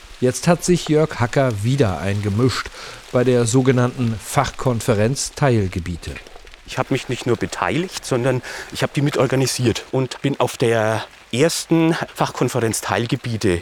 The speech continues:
Speaker 2: gewählt worden in die Arbeitsgruppe Vorbereitung und habe damit dann auch die zweite und die dritte Fachkonferenz vorbereitet. Und letzten Endes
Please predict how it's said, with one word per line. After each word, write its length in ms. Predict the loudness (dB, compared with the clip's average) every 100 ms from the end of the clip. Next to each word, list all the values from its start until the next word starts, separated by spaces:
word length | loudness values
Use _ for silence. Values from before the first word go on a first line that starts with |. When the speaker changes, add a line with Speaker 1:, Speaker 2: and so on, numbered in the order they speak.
| 0
Speaker 2:
gewählt 420 | 2 4 4 2
worden 360 | -2 0 0 0
in 160 | -2
die 320 | -2 -4 -2
Arbeitsgruppe 480 | 0 -2 -4 -6 -6
Vorbereitung 560 | -2 2 2 2 0 -4 -10 -18 -18 -18 -18 -14
und 140 | -6 -4
habe 120 | -4 0
damit 340 | 0 2 0 0
dann 200 | 0 2
auch 260 | 0 0
die 160 | -4 -4
zweite 680 | 0 0 0 2 2 0 -2
und 140 | -4
die 80 | -4
dritte 240 | -2 -2 0
Fachkonferenz 640 | -2 -2 -2 0 -2 -2
vorbereitet. 640 | -2 0 2 2 0 0
Und 100 | -2
letzten 260 | -2 -2 0
Endes 320 | 0 0 -2